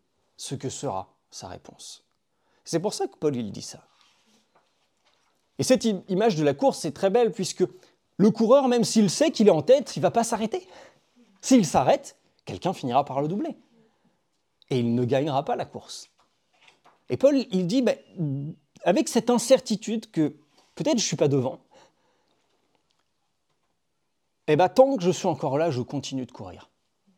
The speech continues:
Je ne prends pas le risque de m'arrêter. Et par rapport à ce qu'on a lu dans les autres passages, soyons très attentifs. À cette mise en garde que, que Jésus nous donne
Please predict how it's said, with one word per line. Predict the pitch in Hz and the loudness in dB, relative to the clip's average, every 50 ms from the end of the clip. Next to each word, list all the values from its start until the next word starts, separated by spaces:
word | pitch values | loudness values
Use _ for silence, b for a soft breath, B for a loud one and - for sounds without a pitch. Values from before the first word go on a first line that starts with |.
| _ _ _ _ _ _ _ _ _ _ _ _ _ _ _ | _ _ _ _ _ _ _ _ _ _ _ _ _ _ _
Je | - 151 175 | 0 0 0
ne | 185 160 | 0 0
prends | - - 247 247 | 0 0 0 2
pas | 247 254 | 2 2
le | 202 151 | 0 0
risque | 113 143 160 - - - - - _ _ _ - | -2 -4 -6 -8 -12 -14 -16 -20 _ _ _ -8
de | 131 | -6
m'arrêter. | 131 120 110 98 98 - - - _ _ _ _ _ _ _ _ _ _ _ _ _ _ _ _ _ _ _ _ _ _ _ - | -6 -6 -8 -10 -14 -16 -20 -20 _ _ _ _ _ _ _ _ _ _ _ _ _ _ _ _ _ _ _ _ _ _ _ -2
Et | 151 151 156 151 156 - _ _ _ _ _ _ _ _ _ _ _ _ _ _ _ _ _ _ _ _ _ _ _ _ _ _ _ _ - | 0 2 2 0 -2 -6 _ _ _ _ _ _ _ _ _ _ _ _ _ _ _ _ _ _ _ _ _ _ _ _ _ _ _ _ -2
par | 156 143 | 0 0
rapport | 156 - 240 233 | 2 4 4 4
à | 214 | 4
ce | - - | 2 -4
qu'on | - - 196 - 170 170 165 | -8 -10 -8 -6 -4 -2 0
a | 156 | 0
lu | 160 170 196 202 | 2 2 2 0
dans | 170 160 | 0 0
les | 143 139 135 147 | 0 0 0 -2
autres | 170 165 - | -2 -4 -6
passages, | - - 139 - - 143 120 117 117 - | -8 -8 -8 -6 -6 -8 -8 -10 -12 -14
soyons | - - - 180 196 226 233 | -14 -8 -6 -4 -4 -4 -4
très | 226 - - - 208 185 156 | -8 -10 -12 -12 -12 -12 -12
attentifs. | 139 135 - 131 123 _ - - - - - _ _ _ _ _ _ _ _ _ _ _ _ _ _ _ _ _ _ _ | -14 -14 -16 -20 -20 _ -20 -20 -20 -20 -20 _ _ _ _ _ _ _ _ _ _ _ _ _ _ _ _ _ _ _
À | - 151 | -10 -8
cette | 139 - 151 139 | -8 -6 -6 -6
mise | 175 190 196 170 | -4 -4 -4 -2
en | 160 160 | -2 0
garde | 165 175 170 156 123 - | 0 0 0 0 -6 -8
que, | - 135 127 123 131 143 | -6 -6 -4 -4 -6 -8
que | 131 - 135 | -10 -10 -8
Jésus | 117 117 139 135 123 165 165 | -6 -4 -4 -6 -6 -6 -6
nous | 151 135 | -4 -4
donne | 120 120 120 131 143 120 | -2 -4 -4 -4 -6 -8